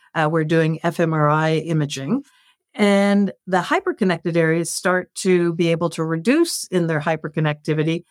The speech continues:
and start to do what they're designed to do. So you, you have a brain that then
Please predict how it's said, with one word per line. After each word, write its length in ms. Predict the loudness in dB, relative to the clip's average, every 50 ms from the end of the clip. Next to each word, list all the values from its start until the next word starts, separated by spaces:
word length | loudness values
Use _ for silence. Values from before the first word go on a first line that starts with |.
| _ _ _ _ -2
and 120 | -2 -2
start 300 | 0 0 -2 -2 -2 -2
to 100 | -4 -4
do 380 | 0 2 4 4 4 4 2 2
what 220 | 0 0 0 0 0
they're 100 | -2 -2
designed 480 | -2 -2 -2 -2 -2 -2 -2 -2 -4 -4
to 80 | -4
do. 260 | -4 -2 0 0 -2
So 160 | -2 -2 -2 0
you, 240 | 0 0 0 -2
you 160 | -2 -2 -2 0
have 160 | 0 0 0
a 80 | 0
brain 480 | 0 0 0 2 2 0 0 0 -2 0
that 240 | -2 -2 -2 -2 -2
then 320 | -2 0 0 0 -2 -4